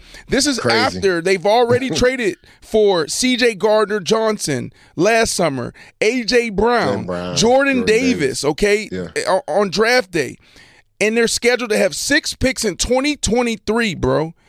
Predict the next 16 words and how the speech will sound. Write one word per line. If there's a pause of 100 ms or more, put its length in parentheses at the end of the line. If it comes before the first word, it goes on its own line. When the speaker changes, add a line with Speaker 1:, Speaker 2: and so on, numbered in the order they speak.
(120)
Speaker 1:
That's
two
Speaker 2:
Two
Speaker 1:
first
Speaker 2:
first
rounders. (140)
Speaker 1:
rounders.
Come
on,
man. (320)
Howie
Speaker 2:
Crazy.
Speaker 1:
is
in
his
bag.